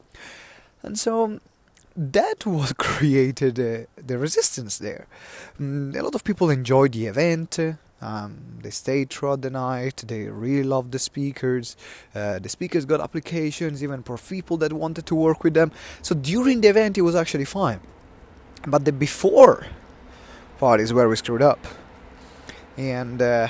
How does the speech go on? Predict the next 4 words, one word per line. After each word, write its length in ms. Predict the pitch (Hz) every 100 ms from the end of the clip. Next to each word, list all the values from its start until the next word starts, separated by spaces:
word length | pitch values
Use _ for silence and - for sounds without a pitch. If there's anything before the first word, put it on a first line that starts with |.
| - -
because 300 | 135 147 135
I 60 | 123
didn't 500 | 127 127 131 127 - - - - - - - - - - -
add, 440 | 117 113 107 117